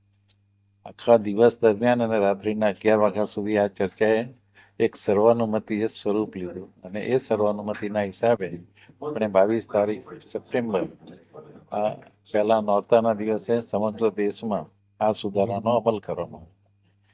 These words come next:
એટલે માનનીય મોદીજીએ જે લોકોને વિવિધ તહેવારો માટે એક પ્રોમિસ આપેલું, એ પ્રોમિસનો નિભાવ કરવામાં આવ્યો. સાથે સાથે એમણે એ પણ વ્યવસ્થા કરી છે કે દરેકે દરેક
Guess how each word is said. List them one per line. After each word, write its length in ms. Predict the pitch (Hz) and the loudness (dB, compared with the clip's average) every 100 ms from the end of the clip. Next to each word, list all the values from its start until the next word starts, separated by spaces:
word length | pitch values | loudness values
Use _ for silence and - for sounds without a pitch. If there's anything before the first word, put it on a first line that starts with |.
| _ | _
એટલે 220 | - - | -8 -4
માનનીય 460 | 104 101 104 110 113 117 | -2 -2 -2 -2 -2 -2
મોદીજીએ 600 | 104 104 110 110 107 117 117 | -4 -4 -2 -2 0 0 2
જે 160 | 113 113 | 2 0
લોકોને 520 | 110 101 - 113 113 113 120 - _ _ _ - 101 | 0 -4 -2 -2 0 -2 -4 -10 _ _ _ -12 -2
વિવિધ 180 | 110 - | -2 -2
તહેવારો 380 | - 98 110 113 113 | 0 4 6 6 4
માટે 320 | 110 104 113 117 - _ _ _ _ - | 0 0 0 -2 -8 _ _ _ _ -2
એક 160 | 113 - _ | -2 -4 _
પ્રોમિસ 340 | 104 110 139 113 | 2 4 2 2
આપેલું, 400 | 104 - 90 101 | 2 0 -6 -4
એ 60 | 107 | -2
પ્રોમિસનો 760 | 107 101 110 98 - 104 104 | 0 -2 -2 -10 -10 -6 -4
નિભાવ 380 | 107 98 95 107 | -4 -4 4 4
કરવામાં 420 | 107 92 85 80 76 | 4 -4 -8 -8 -12
આવ્યો. 180 | 82 _ _ _ _ _ _ | -16 _ _ _ _ _ _
સાથે 320 | - 117 131 | 0 2 2
સાથે 280 | 117 123 127 | 2 2 4
એમણે 320 | 120 120 123 117 | 2 0 0 0
એ 60 | |
પણ 200 | 101 127 | 2 2
વ્યવસ્થા 420 | 120 120 120 127 | 4 2 2 2
કરી 240 | 113 117 113 | 2 2 0
છે 180 | - 117 117 - | -2 -4 -4 -6
કે 140 | - 117 113 | -2 0 0
દરેકે 480 | 101 107 117 - | 0 2 2 0
દરેક 380 | 107 107 117 117 | -2 2 2 0